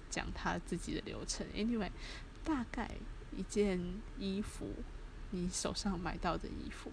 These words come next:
它前面就是那么多的人力，那么长的时间所开发出来的一件商品。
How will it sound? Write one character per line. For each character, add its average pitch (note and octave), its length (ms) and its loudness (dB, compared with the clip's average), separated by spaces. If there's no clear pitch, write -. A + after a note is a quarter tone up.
它 - 120 2
前 - 260 0
面 F3+ 200 2
就 E3+ 140 0
是 E3+ 220 -2
那 A#3+ 120 6
么 F#3 140 6
多 E3+ 180 6
的 D#3+ 140 4
人 C#3+ 240 2
力， D#3 240 2
那 A3 120 10
么 F3+ 160 8
长 D#3 320 2
的 D#3+ 100 4
时 - 240 -2
间 - 280 0
所 - 460 0
开 - 180 0
发 F3+ 240 2
出 E3+ 320 0
来 E3 220 -2
的 - 120 -4
一 F3 80 0
件 E3 240 2
商 - 220 2
品。 - 200 -4